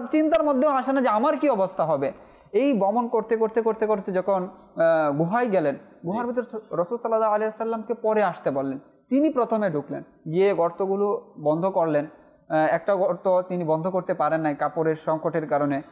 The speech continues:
Speaker 1: পরবর্তী তিনি পা দিয়ে সেটাকে কি করলেন? আহ,
Speaker 2: বন্ধ করে
Speaker 1: ঢাকলেন,
Speaker 2: রাখলেন।
Speaker 1: যেন কোনো পোকামাকড় বা কোনো জন্তু যেন আঘাত না করতে পারে।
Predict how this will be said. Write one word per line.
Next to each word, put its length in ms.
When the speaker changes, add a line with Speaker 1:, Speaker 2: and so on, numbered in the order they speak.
Speaker 1:
পরবর্তী 380
তিনি 160
পা 240
দিয়ে 180
সেটাকে 500
কি 100
করলেন? 300
আহ, 360
Speaker 2:
বন্ধ 160
করে 100
Speaker 1:
ঢাকলেন, 280
Speaker 2:
রাখলেন। 240
Speaker 1:
যেন 320
কোনো 380
পোকামাকড় 520
বা 100
কোনো 340
জন্তু 280
যেন 160
আঘাত 320
না 120
করতে 240
পারে। 220